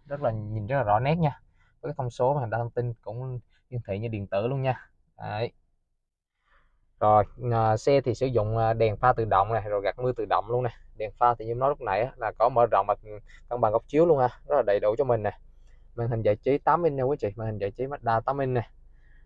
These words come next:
Rồi hệ thống điều hòa, à, tự động hai vùng độc lập ha, có cả đĩa đ-, gắn đĩa D V D nè. Chỉnh gió, chỉnh hướng ghế, chỉnh hướng gió, tất cả là đầy đủ cho mình ha. Điều hòa tự động hai vùng độc lập nha.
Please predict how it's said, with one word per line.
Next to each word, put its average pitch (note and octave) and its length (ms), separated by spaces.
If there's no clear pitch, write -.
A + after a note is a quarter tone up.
Rồi G#2+ 180
hệ G#2+ 140
thống D#3+ 300
điều A#2+ 140
hòa, G2+ 420
à, A2 220
tự A2 100
động G2+ 200
hai B2 120
vùng A#2 120
độc F#2 100
lập G2+ 200
ha, C3+ 220
có C3 200
cả A2 120
đĩa G#2 180
đ-, A2+ 320
gắn B2 300
đĩa G#2 80
D A#2+ 240
V A#2+ 100
D - 20
nè. B2 300
Chỉnh A2 240
gió, A#2+ 340
chỉnh A2 220
hướng C3 220
ghế, B2+ 220
chỉnh A2 180
hướng C3+ 220
gió, B2+ 260
tất C3 140
cả A2 120
là A2 100
đầy G#2 100
đủ G2 180
cho C3 60
mình A#2 160
ha. A#2 180
Điều A#2 100
hòa G#2 200
tự G2 80
động G2 220
hai A#2 100
vùng A2 120
độc G2 140
lập F#2+ 180
nha. B2 180